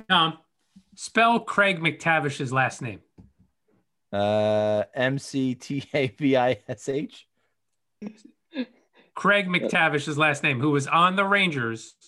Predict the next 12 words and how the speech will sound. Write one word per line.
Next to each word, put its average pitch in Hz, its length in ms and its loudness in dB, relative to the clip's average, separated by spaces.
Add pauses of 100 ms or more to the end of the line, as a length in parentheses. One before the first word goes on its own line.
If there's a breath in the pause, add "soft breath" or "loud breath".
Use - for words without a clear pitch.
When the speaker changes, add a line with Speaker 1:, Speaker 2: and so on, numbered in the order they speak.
(540)
Speaker 2:
Sure. 127 420 -4
Speaker 1:
when, 131 280 -10
when 139 200 -2
they 143 140 0
won 160 160 -2
the 151 80 -4
Stanley 160 320 -2
Cup. 123 340 -2 (180)
Speaker 2:
Twenty-five 151 460 0
years 135 220 0
ago. 101 220 -10 (760)
Right. 104 220 -2